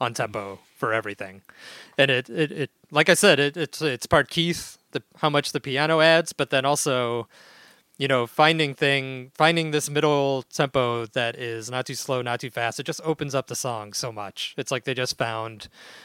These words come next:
the perfect amount of space to play a song like Loser, or even a, a song like Jack Straw,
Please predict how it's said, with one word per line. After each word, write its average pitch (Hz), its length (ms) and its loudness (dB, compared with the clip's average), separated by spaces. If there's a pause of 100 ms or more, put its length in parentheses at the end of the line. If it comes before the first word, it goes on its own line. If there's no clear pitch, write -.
(220)
the 123 160 -12
perfect 160 420 0
amount 131 220 0
of 113 100 -10
space - 580 -4
to 135 100 -6
play 107 560 -6 (420)
a 131 60 0
song 123 280 0
like 127 160 -4
Loser, 131 300 0
or 151 40 6
even 220 200 4
a, 202 280 6
a 175 100 0
song 180 280 6
like 151 180 4
Jack 160 240 4
Straw, 123 420 2